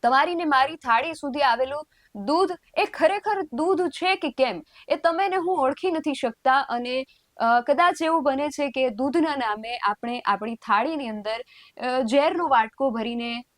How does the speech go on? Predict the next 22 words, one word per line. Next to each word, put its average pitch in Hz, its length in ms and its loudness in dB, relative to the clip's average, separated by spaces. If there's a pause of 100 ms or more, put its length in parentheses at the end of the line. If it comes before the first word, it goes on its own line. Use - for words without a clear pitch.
(160)
રોજ 254 320 0
જમવા 220 460 -2
બેસીએ 240 460 -4
છીએ 311 220 -6
અને 302 120 -4
એ 262 260 -4
ઝેરને 240 520 -6 (260)
આપણે 262 340 0
જાણે 240 300 0
અજાણે 208 580 -6 (140)
આરોગી 196 460 0
રહ્યા 170 320 -10
છીએ. 165 300 -14 (640)
એક 349 140 0
સામાન્ય 339 380 0
માણસ 294 600 -2
જે 262 320 2 (440)
પોતાના 339 340 0
રોજિંદા 269 480 0
આહારની 226 560 0
અંદર 202 400 -6 (260)
દૂધને 262 680 -2